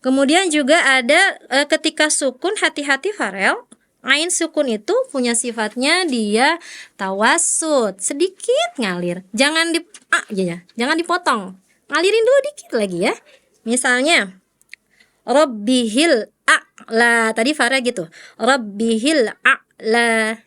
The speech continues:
Jangan disaktah, tapi ngalir dikit. Tawasud dia. Misalnya, harusnya begini Farel. Rabbihil a'la. Ngalir dikit. A'la. A'la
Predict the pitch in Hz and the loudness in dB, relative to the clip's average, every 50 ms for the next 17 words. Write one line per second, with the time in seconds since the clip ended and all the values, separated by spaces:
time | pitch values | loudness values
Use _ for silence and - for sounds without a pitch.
0 | _ - - 226 294 330 359 370 370 349 339 330 330 330 330 311 - - - - | _ -16 -8 -8 -6 -4 -2 -2 0 0 2 2 2 0 -2 -2 -4 -4 -2 -2
1 | 330 339 _ - 233 208 - - - 262 262 - 392 381 359 349 349 359 320 349 | -2 -4 _ -6 -6 -6 -6 -6 -8 -6 -2 -2 -2 0 0 0 0 0 -2 -2
2 | 339 269 220 202 - _ _ - - 240 262 311 320 - 262 262 220 202 185 165 | -2 -4 -4 -4 -6 _ _ -10 -6 -4 -4 -4 -4 -4 -6 -6 -4 -4 -4 -6
3 | 165 _ _ - 208 208 254 269 302 302 220 - _ - - - - - _ - | -6 _ _ -12 -8 -4 -2 -2 0 -2 -2 -4 _ -18 -20 -20 -20 -20 _ -6
4 | - - 247 269 - 381 370 302 269 302 302 285 262 247 202 185 185 160 - - | -2 -2 0 0 0 -2 -2 -2 0 -2 0 0 0 -2 -2 -4 -4 -6 -8 -12
5 | _ - - - _ _ _ - - 240 277 302 269 226 214 202 202 202 247 247 | _ -20 -20 -20 _ _ _ -4 2 2 2 2 2 -4 -10 -8 -4 -2 0 2
6 | 233 220 202 175 196 233 285 330 330 311 269 226 - - _ _ - - 262 285 | 2 2 0 0 0 2 2 2 4 4 4 2 2 -2 _ _ 0 2 4 6
7 | 277 269 254 220 233 196 - - - - 214 208 214 214 208 202 190 185 180 185 | 6 4 4 2 0 -2 -4 -8 -10 -4 -2 0 0 0 0 -2 -4 -6 -8 -6
8 | 202 202 220 247 285 254 240 233 208 180 - - - _ _ _ _ _ _ _ | -4 -2 0 0 0 -2 -2 -4 -6 -8 -8 -10 -20 _ _ _ _ _ _ _
9 | - 240 262 262 254 240 226 202 156 185 - - _ - 202 214 220 214 202 190 | 0 0 2 2 2 2 0 0 -2 -4 -8 -10 _ -8 -2 0 0 0 0 -2
10 | 185 190 185 190 - _ _ _ _ _ _ _ _ - 226 254 254 247 247 226 | -4 -6 -8 -12 -16 _ _ _ _ _ _ _ _ 0 0 2 2 2 2 2
11 | 202 196 165 - - - _ _ _ _ - - 196 208 202 | 2 0 -2 -6 -10 -20 _ _ _ _ -8 -4 -2 -2 -2